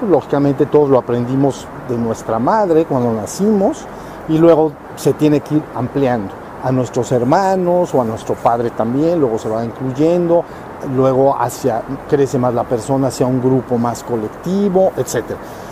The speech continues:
La idea es que el amor que se experimente, uno debe de irlo buscar ampliándolo cada vez más y más y más. Entonces, no se juzga al otro, ¿no? Sino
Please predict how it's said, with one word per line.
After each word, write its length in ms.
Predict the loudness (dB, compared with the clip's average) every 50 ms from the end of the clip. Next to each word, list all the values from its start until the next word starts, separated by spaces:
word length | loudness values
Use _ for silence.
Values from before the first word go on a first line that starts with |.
| -16 -16 -10 -4 0
La 180 | 4 4 4
idea 300 | 4 4 6 6 6 6
es 240 | 4 2 0 0 0
que 240 | 0 2 2 4 2
el 140 | 4 4 2
amor 320 | 2 2 2 2 2 2
que 140 | 2 0 0
se 100 | 0 0 -2
experimente, 1040 | -2 -4 -4 0 0 2 2 2 0 0 0 0 0 0 -2 -4 -2 0 0 0 0
uno 240 | 0 0 2 2 2
debe 320 | 4 4 4 4 4 4
de 120 | 4 4 4
irlo 440 | 4 4 2 4 4 4 4 2 -2 -4 -4
buscar 420 | -4 -4 -4 -4 -4 -2 -2 0
ampliándolo 960 | 0 0 -2 -4 -4 -4 -2 0 0 2 2 0 0 2 4 4 4 4 2 2
cada 200 | 0 0 2 2
vez 280 | 2 2 2 0 -2 -2
más 480 | -2 0 0 0 -2 -4 -4 -8 -12 -14 -10 -6 -4
y 40 | -2
más 500 | 0 0 0 0 -2 -4 -6 -8 -10 -14 -10 -6
y 40 | -4
más. 400 | -4 -4 -6 -8 -12 -14 -14 -14 -14 -14 -16 -16 -14 -14 -14 -14 -14 -16 -14 -8 -4
Entonces, 580 | -2 -2 0 2 2 2 2 2 0 0 0 -4 -14 -16 -16 -16 -16 -16 -16 -16 -16 -14 -8 -2 0 2
no 160 | 4 4 2
se 200 | 2 2 0 -2 -2
juzga 680 | -2 -4 0 2 4 4 2 2 0 0 0 0 0 -2
al 240 | -2 -2 0 2 2
otro, 320 | 2 2 0 -4 -8 -14 -14 -14 -16 -14 -8 -4 0
¿no? 220 | 2 2 2 0 -2 -8 -16 -16 -16 -16 -16 -16 -16 -16 -16 -16 -14 -14 -12 -10
Sino 500 | -6 -2 0 2 4 4 4 2 0